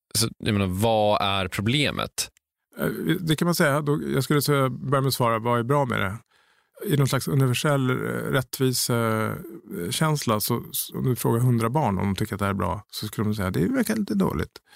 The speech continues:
Speaker 2: Eh, så det är liksom, så att jag tycker mer bevisbördan är, är liksom på de som har skapat det här. Men med det sagt så finns det ju också väldigt mycket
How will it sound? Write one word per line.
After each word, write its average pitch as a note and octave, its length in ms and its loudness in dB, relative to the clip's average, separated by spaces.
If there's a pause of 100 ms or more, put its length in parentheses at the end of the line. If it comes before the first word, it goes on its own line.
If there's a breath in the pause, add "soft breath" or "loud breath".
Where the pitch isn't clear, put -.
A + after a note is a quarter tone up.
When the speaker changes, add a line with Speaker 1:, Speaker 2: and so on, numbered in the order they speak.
(360 loud breath)
Speaker 2:
Eh, G#2+ 160 0
så C#3 140 0
det C#3+ 100 4
är D3+ 40 4
liksom, A#2 360 0
så - 100 2
att B2+ 80 0
jag B2+ 120 0
tycker C#3+ 160 -2
mer C#3 160 4
bevisbördan A#2+ 680 0
är, G#2+ 260 0
är G#2 340 -2
liksom G2+ 360 -2
på - 140 -4
de G#2 160 2
som G#2 140 -2
har G#2 60 0
skapat A2+ 420 -4
det F#2+ 80 -2
här. E2 80 -2
Men G#2+ 320 0 (340 soft breath)
med A#2 100 0
det D3+ 120 2
sagt - 380 -4
så - 160 -4
finns A2+ 240 0
det - 60 -2
ju A2 40 0
också G#2+ 200 -6
väldigt G2+ 260 -2
mycket - 280 -8